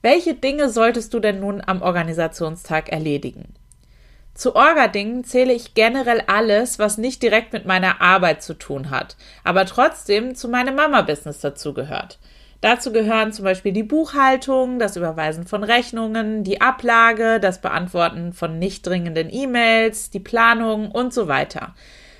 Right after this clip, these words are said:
Lange Zeit habe ich das alles immer direkt abarbeiten wollen, wenn es auftauchte. Sobald eine Rechnung ins Postfach flatterte, wollte ich sie überweisen.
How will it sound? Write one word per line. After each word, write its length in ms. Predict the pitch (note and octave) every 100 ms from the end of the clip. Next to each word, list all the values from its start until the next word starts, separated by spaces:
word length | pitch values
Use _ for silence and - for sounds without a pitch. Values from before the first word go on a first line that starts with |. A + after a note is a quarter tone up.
| _ _ _
Lange 240 | A#3 D#4+
Zeit 380 | - C#4 C#4 C4
habe 120 | B3
ich 80 | B3
das 300 | A#3 A3 -
alles 300 | A3 B3+ C4
immer 240 | - A3+
direkt 400 | A3 A3 G#3 G#3+
abarbeiten 580 | F#3 G#3 G3 E3+ E3+ E3+
wollen, 220 | E3+ E3+
wenn 120 | F#3 F3+
es 160 | F#3
auftauchte. 800 | - F#3+ F3+ - - - - - - _ -
Sobald 340 | F#3 F3 E3+
eine 200 | D#3 D#3
Rechnung 320 | G#3+ D#4+ D4
ins 140 | C4+ B3+
Postfach 500 | C#4 C4 - B3+ -
flatterte, 640 | B3 A#3+ B3+ A#3+ B3+ A#3
wollte 240 | F#3 F3+
ich 100 | G3
sie 120 | - G3+
überweisen. 720 | F#3 E3 C#3+ C#3+ D3 -